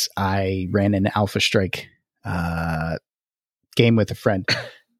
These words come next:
<coughs> like, around four hundred points or whatever.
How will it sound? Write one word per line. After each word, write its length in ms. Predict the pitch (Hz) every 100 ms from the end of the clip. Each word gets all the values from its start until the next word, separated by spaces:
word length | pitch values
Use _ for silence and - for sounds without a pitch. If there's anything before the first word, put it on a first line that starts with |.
| _ _
<coughs> 760 | _ _ _ _ _ _ _ -
like, 200 | 104 110
around 260 | 120 127
four 160 | - 113
hundred 240 | 107 95
points 280 | - 92 -
or 40 | -
whatever. 360 | 78 - 78